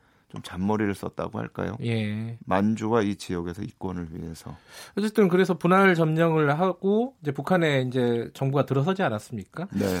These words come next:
Speaker 2: 그 이후에도 소련과 북한의 관계는 어떤 식으로 유지가 됐었습니까?
Speaker 1: 천구백오십 년까지, 그러니까
Speaker 2: 예.
Speaker 1: 전쟁이 일어나기 전까지는 소련과의 관계가 북한의 대외 관계에서 절대적이었습니다.
Speaker 2: 네.
Speaker 1: 그러니까 뭐 지금 알려져 있지만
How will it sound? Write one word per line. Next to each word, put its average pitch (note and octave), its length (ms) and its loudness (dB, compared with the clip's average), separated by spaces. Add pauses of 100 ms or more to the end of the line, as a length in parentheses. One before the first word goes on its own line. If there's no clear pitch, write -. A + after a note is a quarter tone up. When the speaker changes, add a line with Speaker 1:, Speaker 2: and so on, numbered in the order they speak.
(200)
Speaker 2:
그 C4 200 6
이후에도 G3 1080 4
소련과 B3 480 4
북한의 F3+ 380 0
관계는 B2 600 -2 (120)
어떤 B3+ 480 -2
식으로 B3+ 260 -2
유지가 A#2+ 280 0
됐었습니까? C3+ 720 -10 (140)
Speaker 1:
천구백오십 C3+ 600 0
년까지, D#3+ 760 2
그러니까 G2 300 -2
Speaker 2:
예. G2+ 40 -2
Speaker 1:
전쟁이 B2 680 2
일어나기 G#2 460 0
전까지는 F#2+ 1120 0 (400)
소련과의 A#2 680 2
관계가 F2+ 500 -4
북한의 G2+ 720 -2
대외 F#2 220 -4
관계에서 F2+ 380 -4
절대적이었습니다. A2+ 1120 -4
Speaker 2:
네. A#2+ 400 -6 (160)
Speaker 1:
그러니까 A2 120 -8
뭐 G2+ 180 -2
지금 G2+ 220 -4
알려져 G#2+ 400 2
있지만 F#2+ 520 -4